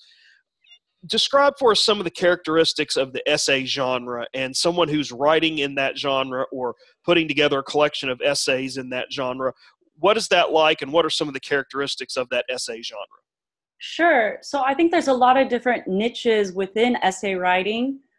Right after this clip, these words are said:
Speaker 2: I would maybe characterize the essays in this book as lyric essays. So, um,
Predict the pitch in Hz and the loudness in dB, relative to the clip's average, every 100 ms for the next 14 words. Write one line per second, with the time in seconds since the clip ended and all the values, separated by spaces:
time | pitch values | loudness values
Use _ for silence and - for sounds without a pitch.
0 | _ - 208 247 240 233 240 247 240 226 | _ -4 2 4 2 0 0 0 -2 -4
1 | - - 226 226 226 214 208 208 190 - | -6 0 0 0 0 2 4 2 0 0
2 | 202 - 208 196 196 196 196 - 214 214 | 0 0 -2 -2 -4 -4 -6 -4 -4 0
3 | 190 180 170 175 185 208 226 226 233 233 | 2 2 0 0 2 2 2 2 0 0
4 | 240 240 269 269 - _ _ _ _ _ | 0 2 0 -4 -16 _ _ _ _ _
5 | - - 240 233 226 220 214 - 214 214 | -20 -2 6 6 6 4 0 2 4 6
6 | 214 214 208 208 | 6 4 -2 -6